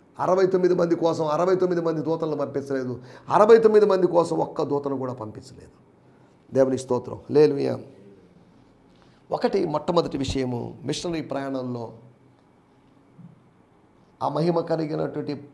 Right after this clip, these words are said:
పరిచర్యలో రక్షింపబడిన వారి గురించిన జ్ఞాపకాలు. రెండవది, మహత్కార్యం జరగడం. జైల్లో ఏదో జరిగింది, ఆ రోజు జైల్లో జరిగినప్పుడు ఈరోజు జరగాలని లేదు, అలాగని జరగకూడదని ఏం లేదు,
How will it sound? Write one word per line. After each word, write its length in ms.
పరిచర్యలో 720
రక్షింపబడిన 600
వారి 240
గురించిన 320
జ్ఞాపకాలు. 640
రెండవది, 600
మహత్కార్యం 800
జరగడం. 460
జైల్లో 400
ఏదో 220
జరిగింది, 420
ఆ 180
రోజు 320
జైల్లో 320
జరిగినప్పుడు 480
ఈరోజు 260
జరగాలని 420
లేదు, 320
అలాగని 380
జరగకూడదని 920
ఏం 100
లేదు, 240